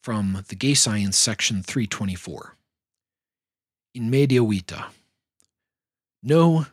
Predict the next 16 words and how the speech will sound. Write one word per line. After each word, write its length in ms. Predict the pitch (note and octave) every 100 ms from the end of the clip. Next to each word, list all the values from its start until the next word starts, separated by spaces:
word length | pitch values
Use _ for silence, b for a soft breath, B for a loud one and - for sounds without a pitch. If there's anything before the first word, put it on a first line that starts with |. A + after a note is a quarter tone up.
| _ _ _ _ _
life 300 | C3+ F3 F3+
has 200 | D#3 C3
not 220 | B2+ A2+
disappointed 600 | G#2+ - - F2+ - -
me. 220 | - - _ _ _ _ _ -
On 100 | D3
the 80 | A#2+
contrary, 600 | - D#3 C3+ E2+ D2+ -
I 20 |
find 300 | - A#2+ A2
it 80 | -
truer, 480 | - D3 C3 C3 A#2+ _
more 220 | F3+ B2+
desirable, 800 | C3+ A2+ G#2+ G#2 G2 F#2 F2 F#2+ _
and 160 | G2 F#2+
mysterious 760 | F#2 - B2 F#2 D#2 - -